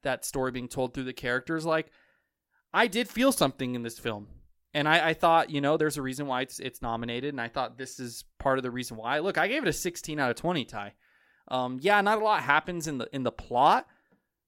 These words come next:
but just the, the way the nothingness in the plot almost works together with the story, like, in my head, I was like, "Oh, I'll give story ten out of ten and plot six out of ten." It might be, like, a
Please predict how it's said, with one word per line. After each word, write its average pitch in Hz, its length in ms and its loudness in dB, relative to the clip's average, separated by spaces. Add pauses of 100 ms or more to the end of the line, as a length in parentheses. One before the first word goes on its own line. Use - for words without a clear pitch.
(100)
but 165 160 0
just - 320 0
the, 156 380 0
the 175 120 2
way 208 340 4
the 165 140 0
nothingness 165 560 2
in 175 180 -4
the 147 100 0
plot 175 400 2
almost 160 300 -2
works 151 320 2
together 143 440 4
with 147 220 2
the 127 80 -6
story, 156 480 0
like, 120 220 0 (640)
in 175 120 -2
my 160 120 4
head, 175 180 2
I 135 60 4
was 131 120 2
like, 143 120 0
"Oh, 196 120 2
I'll 117 80 0
give 117 140 -4
story 127 380 -4
ten 127 200 -6
out 127 100 -6
of 123 80 -8
ten 127 200 -6
and 113 120 -10
plot 123 260 -2
six 147 220 -6
out 110 80 -2
of 107 60 -8
ten." 117 200 -8
It 117 60 -10
might 151 160 -6
be, 131 80 -6
like, 117 200 -4
a 110 80 0